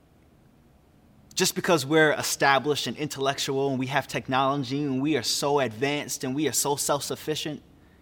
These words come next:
we play ourselves and convince ourselves that we don't need anything. And that could, couldn't be further from the truth. We all have a great need within us. And if we could be honest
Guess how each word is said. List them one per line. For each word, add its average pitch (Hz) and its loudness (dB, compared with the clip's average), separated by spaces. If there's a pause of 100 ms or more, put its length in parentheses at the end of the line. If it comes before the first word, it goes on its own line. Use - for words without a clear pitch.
(680)
we 160 0
play 156 0
ourselves 123 0
and 127 -2
convince 127 -2
ourselves 101 -8 (1040)
that 113 -8
we 147 0
don't 123 2
need 117 0 (420)
anything. 113 -4 (440)
And 127 -2
that 139 -4
could, 123 -4 (400)
couldn't 151 0
be 127 -2
further 135 0
from 123 -2
the 110 -4
truth. - -8 (1000)
We 135 0
all 135 6
have 123 0
a 107 -4
great 107 -4
need 113 -2
within 107 -8
us. - -12 (340)
And 120 -6
if 117 -6
we 139 -2
could 143 -4
be 120 -2
honest 120 -4